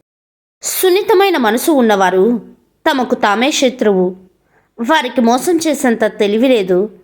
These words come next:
మర్చిపోయేంత బలం లేదు. అన్నిటినీ మౌనంగా భరిస్తూ బాధపడడమే తెలుసు. అల్లుడు మంచివాడైతే ఈ ఇంటికి ఈ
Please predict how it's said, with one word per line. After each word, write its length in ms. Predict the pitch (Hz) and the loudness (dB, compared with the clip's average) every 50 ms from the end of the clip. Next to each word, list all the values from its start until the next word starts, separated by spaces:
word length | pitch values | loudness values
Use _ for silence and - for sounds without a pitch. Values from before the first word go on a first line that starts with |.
| _ _ _ _ _ _ - | _ _ _ _ _ _ -4
మర్చిపోయేంత 920 | 277 302 320 311 262 359 - - - 339 330 349 320 302 262 226 214 - 208 190 | -2 0 2 2 0 0 -4 -6 -8 -4 0 0 0 0 0 -2 -2 -2 -2 0
బలం 300 | 185 185 180 196 226 254 | 2 2 2 2 2 2
లేదు. 260 | 240 214 185 165 180 175 180 - - _ _ _ _ _ _ _ _ _ _ _ _ _ _ - | 2 2 0 0 -2 -4 -6 -8 -16 _ _ _ _ _ _ _ _ _ _ _ _ _ _ -6
అన్నిటినీ 680 | 277 285 285 269 247 233 214 - - 208 196 196 190 208 226 233 - - - _ _ _ _ _ _ - | -2 0 0 2 2 0 0 0 0 0 0 2 0 0 -4 -6 -10 -16 -20 _ _ _ _ _ _ -2
మౌనంగా 580 | 277 294 330 302 285 311 339 381 381 330 330 294 254 196 | 0 2 2 2 2 2 4 4 4 4 2 2 0 0
భరిస్తూ 480 | 185 202 196 202 262 247 - - 247 208 202 220 220 - - - _ _ _ - 233 220 | 0 0 0 0 -2 -4 -2 0 0 2 2 0 -2 -6 -12 -20 _ _ _ -8 -4 0
బాధపడడమే 800 | 277 285 233 202 202 254 269 - 285 254 226 208 226 240 262 294 | 0 2 2 0 0 -2 -2 0 0 0 0 0 0 0 0 0
తెలుసు. 420 | - - 240 196 190 185 - - 175 185 - - _ _ _ _ _ _ _ _ _ _ _ _ _ _ _ _ _ | 0 0 0 0 -2 -2 -4 -4 -6 -6 -8 -14 _ _ _ _ _ _ _ _ _ _ _ _ _ _ _ _ _
అల్లుడు 400 | - 277 285 269 285 320 370 339 277 | -2 0 0 0 0 0 0 0 0
మంచివాడైతే 760 | 233 208 214 208 - 262 302 302 262 214 196 185 196 202 185 180 190 214 226 220 - _ _ _ _ - | 0 0 -2 -4 -2 -2 0 0 0 -2 -4 -4 -4 -4 -2 -4 -4 -6 -8 -10 -12 _ _ _ _ -4
ఈ 100 | 262 269 311 269 | -2 -2 0 0
ఇంటికి 460 | 208 220 220 277 269 269 214 196 185 196 190 - - _ _ _ _ _ _ - | -2 -4 -4 -4 -4 -2 -2 -2 -2 -2 -4 -8 -18 _ _ _ _ _ _ -6
ఈ 80 | 320 | -4